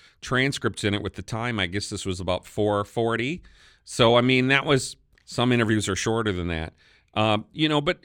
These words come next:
let me ask you this, Curtis. What do you think about how liberals and Democrats don't see this arrangement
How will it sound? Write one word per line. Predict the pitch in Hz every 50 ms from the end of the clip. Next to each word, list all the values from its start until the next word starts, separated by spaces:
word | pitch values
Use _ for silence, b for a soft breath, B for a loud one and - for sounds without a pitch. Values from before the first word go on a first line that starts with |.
| _ _
let | - 190 208 233
me | 240 240 202
ask | 170 156 143 - -
you | 107
this, | 87 87 82 -
Curtis. | - - 90 80 78 80 78 - - _ _ - 127 123 - - - - - _ _ b b b b b b b b b b b b b b b b b b b _ _
What | - 139 151 214 277
do | 330 320
you | 269 226 160
think | - - 160 160 165 -
about | 135 113 120 107 107 -
how | - 113 110
liberals | 117 127 151 208 226 247 202 143 123
and | 113 104
Democrats | 104 107 104 110 120 117 110 - 110 95 87 82 - -
don't | 98 110 123 131 143 -
see | - - 131
this | 117 113 - -
arrangement | 104 92 92 101 107 117 131 123 - - 80 76 71